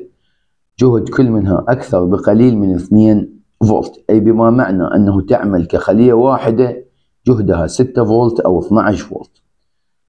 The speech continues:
آنودها الرصاص، كاثودها أكسيد الرصاص، ومحلول الخلية هو محلول إلكتروليتي لحامض الكبريتيك اللي تتراوح كثافته عند الشحن من واحد واثنين بالعشرة ملي غرام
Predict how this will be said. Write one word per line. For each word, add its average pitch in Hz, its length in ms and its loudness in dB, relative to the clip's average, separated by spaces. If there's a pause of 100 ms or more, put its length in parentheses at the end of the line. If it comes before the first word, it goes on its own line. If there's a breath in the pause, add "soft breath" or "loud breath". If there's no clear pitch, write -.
(140)
آنودها 113 480 0
الرصاص، 95 600 -2
كاثودها 117 600 0
أكسيد 123 460 0
الرصاص، 120 640 0
ومحلول 95 520 2
الخلية 113 460 2
هو 98 220 2
محلول 98 560 0 (720)
إلكتروليتي 104 880 2
لحامض 95 540 0
الكبريتيك 107 1120 2 (460)
اللي 95 160 4
تتراوح 110 600 0
كثافته 92 600 -2
عند 117 240 2
الشحن 101 440 -2
من 107 220 2
واحد 113 340 2
واثنين 98 520 0
بالعشرة 90 640 -2
ملي 113 400 2
غرام 104 520 0